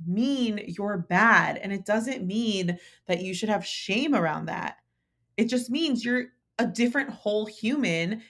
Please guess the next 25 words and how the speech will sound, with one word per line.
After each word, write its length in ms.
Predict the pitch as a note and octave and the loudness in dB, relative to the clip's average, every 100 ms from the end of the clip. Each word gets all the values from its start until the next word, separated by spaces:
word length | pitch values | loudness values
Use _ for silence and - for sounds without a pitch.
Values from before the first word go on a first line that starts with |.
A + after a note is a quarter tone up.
| - | -6
and 160 | A3 G3 | -2 -2
you're 200 | F#3 G#3+ | 0 0
at 80 | B3 | 0
a 40 | |
different 440 | A#3 E3+ E3+ A3+ - | 0 0 0 -2 -4
whole 420 | D3 D#3 F#3 - | -6 -4 -4 -6
pace, 640 | - D4 C4+ F#3+ G#3+ - - - _ | -4 0 2 2 -2 -6 -14 -20 _
and 180 | A#3+ A3+ | 0 2
that 280 | F3 F#3+ G3+ | 6 6 6
is 160 | B3 A#3+ - | -2 -6 -2
okay. 880 | D#3+ F3+ G#3 - - D#4+ D#4+ - - _ _ _ _ _ _ _ _ _ _ _ _ _ _ _ _ _ _ _ - | 0 0 -4 -10 4 8 8 6 -4 _ _ _ _ _ _ _ _ _ _ _ _ _ _ _ _ _ _ _ -12
It's 160 | B3 D#4+ | -8 -4
okay. 840 | F4+ - B3 C#4+ G4 A4+ G3 - - - _ _ _ | -4 -4 -2 2 2 2 -2 -4 -10 -16 _ _ _
It's 180 | A3 D#4+ | -6 0
okay 400 | F4 F4 C#4+ D#4 | 0 2 2 2
to 80 | D4 | 2
be 340 | A#3+ C4 C4 | 0 -4 -2
at 240 | - G#3+ - - | 0 0 -2 -14
your 600 | C#3 D#3+ G#3 A#3 B3+ B3 | -10 -4 0 2 2 0
pace 460 | F#3+ A#3+ A#3 - | 0 2 2 0
in 140 | F3+ E3+ | 0 0
your 500 | D3+ E3+ G3+ A3+ A3 | 0 -4 0 0 0
business. 960 | F3 F3+ F3+ - - - - - - _ _ _ _ _ _ _ _ - | 2 0 0 -6 -16 -18 -20 -20 -20 _ _ _ _ _ _ _ _ 0
It's 280 | A#3+ - | 0 0
your 760 | F3 D3+ A3 B3+ C#4 C4+ B3 | -4 0 2 4 4 2 -2